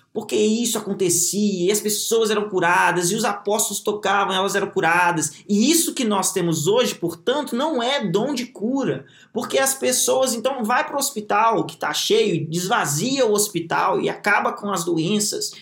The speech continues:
e cura todo mundo, porque é isso que os apóstolos faziam lá." Então, o que que ele fa-, o que que ele tá fazendo? Ele tá supervalorizando o que os apóstolos faziam ali, os sinais, e dizendo que os sinais que nós temos hoje, na verdade, não são sinais,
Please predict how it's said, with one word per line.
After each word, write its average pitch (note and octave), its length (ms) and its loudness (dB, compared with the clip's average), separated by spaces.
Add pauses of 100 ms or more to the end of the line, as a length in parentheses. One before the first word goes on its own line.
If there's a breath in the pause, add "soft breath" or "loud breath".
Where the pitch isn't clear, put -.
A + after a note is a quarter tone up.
e F3 80 0
cura B3 380 0
todo A3 280 2
mundo, F#3 400 2 (180 loud breath)
porque G3+ 180 0
é G#3+ 40 8
isso B3+ 260 4
que C4 60 -2
os C4+ 80 0
apóstolos B3 560 -2
faziam G#3+ 400 0
lá." F3 380 0 (340 loud breath)
Então, C4 320 0
o D4 40 -2
que D4 120 -2
que C#4+ 60 -4
ele C#4 100 -2
fa-, A3+ 260 -2
o - 40 -4
que A3+ 100 -2
que A#3+ 60 -4
ele A#3+ 80 -4
tá A#3+ 100 -2
fazendo? G#3+ 280 0
Ele D3+ 100 0
tá E3+ 80 -2
supervalorizando A#3+ 1120 0 (240 soft breath)
o - 120 -4
que - 100 -4
os G#3+ 80 2
apóstolos G3+ 440 0
faziam G3+ 260 0
ali, F#3 120 2
os D#3+ 120 2
sinais, D#3 420 0
e G3+ 60 -2
dizendo G#3 440 -2
que A3 120 -2
os B3 100 2
sinais B3 340 2
que - 80 -4
nós G#3+ 220 0
temos E3 220 0
hoje, A3 120 2
na A3 80 0
verdade, G#3+ 240 2
não C#4 160 0
são C#4 300 -2
sinais, - 680 -6